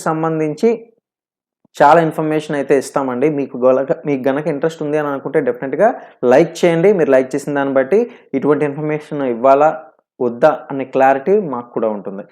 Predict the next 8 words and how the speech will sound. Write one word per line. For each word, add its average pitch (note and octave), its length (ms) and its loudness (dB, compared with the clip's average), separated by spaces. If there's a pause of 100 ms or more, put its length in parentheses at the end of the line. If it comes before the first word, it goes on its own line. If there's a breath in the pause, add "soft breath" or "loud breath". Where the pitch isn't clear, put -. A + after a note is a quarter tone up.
(280 soft breath)
అయితే D#3 160 4 (120)
బ్యాంకుల్లో F#3 480 6
డబ్బులు D#3 340 4
దాచుకొని D3+ 500 2 (280)
మంచి E3 340 0
రాబడి D3+ 340 4 (140)
కోరుకునేవారు C#3 640 2 (280)
ముందుగా C#3 320 2